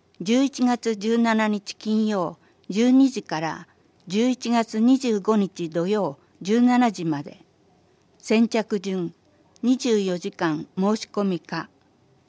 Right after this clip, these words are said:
電話、零五零一八零七の二五三七。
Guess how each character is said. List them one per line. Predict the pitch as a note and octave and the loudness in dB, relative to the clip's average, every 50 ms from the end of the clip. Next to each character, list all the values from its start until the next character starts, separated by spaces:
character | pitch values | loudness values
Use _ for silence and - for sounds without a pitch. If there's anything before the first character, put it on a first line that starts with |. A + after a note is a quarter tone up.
| _ - | _ -2
電 | G3 G#3 G#3+ A3+ A3+ | 0 2 4 4 4
話、 | G#3+ G3+ F#3+ F#3 - - _ _ _ _ _ _ _ _ _ _ _ _ _ _ - | 4 2 0 0 -4 -8 _ _ _ _ _ _ _ _ _ _ _ _ _ _ 2
零 | G#3 A#3 C4 C4 C4+ | 6 8 8 8 8
五 | A3+ A#3 B3 A#3 G#3+ F#3 E3 | 6 6 6 6 6 4 4
零 | E3+ F3+ E3+ D3 - - _ _ _ _ _ _ - | 2 0 0 0 -4 -10 _ _ _ _ _ _ -14
一 | G3+ - - B3+ B3+ | -10 -4 -2 0 0
八 | B3+ C4+ C4 - - F#3+ E3+ | 2 0 0 0 -2 -4 -2
零 | F3+ F#3+ G3+ G#3 A3 | 0 0 2 2 2
七 | A3 G#3+ G#3 G3 E3 D3+ | 2 2 2 0 0 0
の | D3 C#3+ C#3 D#3+ - _ _ _ _ _ - | 0 -2 -2 -4 -8 _ _ _ _ _ -2
二 | F#3 G#3 A#3 A#3+ A#3 | 2 2 2 2 2
五 | - - B3 A#3+ G#3 F#3+ | 0 0 0 0 0 0
三 | - F3 D#3+ D#3+ F3 F3+ | -2 -4 -4 -2 -2 -2
七。 | F#3 F3 E3 D3 B2+ - | -2 -2 -4 -4 -6 -10